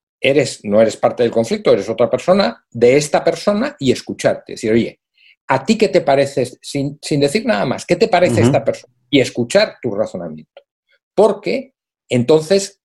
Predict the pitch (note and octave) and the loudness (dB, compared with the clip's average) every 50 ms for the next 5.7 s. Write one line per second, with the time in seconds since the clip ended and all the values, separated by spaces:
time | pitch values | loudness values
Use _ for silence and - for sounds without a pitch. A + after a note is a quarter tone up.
0 | _ - - - - - - - A2+ A2+ A#2 D#3+ G3 A#3 A#3 - G#3 G3 F3+ E3 | _ -4 -2 -2 -2 -4 -4 -2 0 2 4 4 2 2 0 0 -2 -2 -2 -4
1 | D#3 - - F#3+ F#3+ F#3 E3+ E3+ F3+ D3 C#3 C3 G#2+ - - A2+ G2 G#2 B2 A2 | -6 -6 -4 -2 -2 0 0 -2 -2 0 2 2 2 0 0 -2 2 2 2 2
2 | - - - _ _ _ _ _ _ _ _ _ _ - D#3+ D#3 F#3+ F#3 F#3 - | 0 -4 -12 _ _ _ _ _ _ _ _ _ _ -2 -2 0 0 2 2 0
3 | - F3+ F3 C3 A2+ - - C3 B2 B2+ D#3+ F#3 F#3 F#3+ - - C#3 C#3+ E3 D#3+ | 0 0 -2 -2 -2 -4 -2 0 2 2 4 2 2 0 -2 0 0 2 0 0
4 | - - E3 E3 F3+ F#3 F3+ - - - - - _ _ - B2 - - G#2 - | 0 -2 0 2 2 2 2 0 -6 -12 -12 -12 _ _ -6 -4 -2 -4 -6 -4
5 | - - C#3+ D3 D3+ D#3 E3+ D#3+ D3+ - - F2+ - | -2 2 2 4 4 2 0 -2 -4 -6 -12 -14 -14